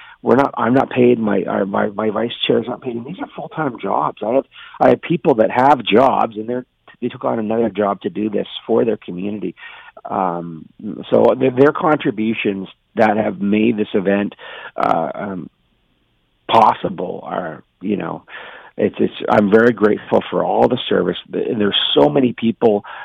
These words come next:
um, that went way beyond what you would think their job is, uh, you know, from in the city.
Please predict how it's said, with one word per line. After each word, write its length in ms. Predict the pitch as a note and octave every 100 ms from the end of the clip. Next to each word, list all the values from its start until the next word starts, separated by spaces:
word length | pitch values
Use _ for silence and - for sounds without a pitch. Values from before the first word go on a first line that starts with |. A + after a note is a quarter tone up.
| - -
um, 460 | G2+ F#2 F#2 C#2 - _ _ _ _ -
that 460 | G#2+ A2+ G#2+ - B2
went 260 | A2+ A2
way 460 | A2+ A2+ B2 C#3+ D3
beyond 580 | B2 A#2 A#2+ C3+ C#3+ A2+
what 120 | G2+
you 100 | A2
would 120 | F#3 -
think 180 | A#2 G#2
their 140 | G#2
job 360 | F#2 G#2 G2+ G2
is, 280 | A2 G2+ F2 - -
uh, 300 | - F2+ - _ _ _ _ _
you 180 | - A2
know, 220 | G2+ F#3+ -
from 220 | - G2+
in 160 | - G#2+
the 80 | G2 -
city. 280 | A2+ F#2+